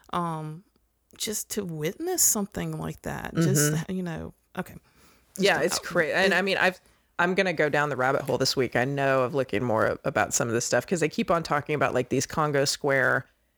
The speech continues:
Speaker 2: dances, that this was the only legal place for Black people to dance, apparently, in New Orleans. And, but, like, they ended up putting on kind of, like, a voodoo show for white people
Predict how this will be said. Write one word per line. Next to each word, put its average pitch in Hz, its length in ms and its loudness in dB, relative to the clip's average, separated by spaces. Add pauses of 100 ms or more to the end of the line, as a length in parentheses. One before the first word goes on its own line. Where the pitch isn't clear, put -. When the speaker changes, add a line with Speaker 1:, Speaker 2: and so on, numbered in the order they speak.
(200)
Speaker 2:
dances, 151 640 2
that 156 180 2
this 160 180 2
was 165 120 0
the 165 120 4
only 160 220 0
legal 147 400 2
place 143 340 0
for 151 120 0
Black - 280 0
people 160 260 0
to 123 80 2
dance, 139 360 0
apparently, 175 480 0
in 175 80 2
New 170 120 2
Orleans. 180 480 2 (380)
And, 147 480 0 (300)
but, 160 260 2
like, 156 300 2 (260)
they 170 260 4
ended 170 200 -2
up 156 180 2
putting 160 260 0
on 143 180 0
kind 139 200 0
of, 139 80 0
like, 135 160 2
a 139 120 2
voodoo 135 360 2
show 143 460 0
for 120 220 0
white 120 240 2
people 98 360 0